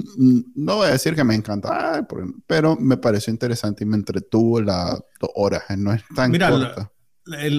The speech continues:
Speaker 2: lo más interesante de la película para mí fue cómo retrataron el, el choque cultural que ella tiene con su misma organización cuando decide,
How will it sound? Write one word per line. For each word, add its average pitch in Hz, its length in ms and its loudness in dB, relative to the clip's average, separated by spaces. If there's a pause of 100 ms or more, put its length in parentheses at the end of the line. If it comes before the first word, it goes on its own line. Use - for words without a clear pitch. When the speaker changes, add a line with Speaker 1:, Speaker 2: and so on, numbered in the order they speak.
(140)
Speaker 2:
lo 151 80 0
más 208 160 0
interesante 190 560 -2
de 180 60 0
la 143 140 0
película 147 400 -2
para 113 180 0
mí 127 120 2
fue 135 180 -2
cómo 135 220 0
retrataron 143 920 -2
el, 101 680 -2
el 95 300 -8
choque 156 440 0
cultural 127 760 0 (520)
que 110 240 0
ella 147 220 2
tiene 139 320 2
con 120 160 2
su 113 160 -2
misma 165 300 4
organización 123 840 -2 (720)
cuando 135 640 2
decide, 135 1160 0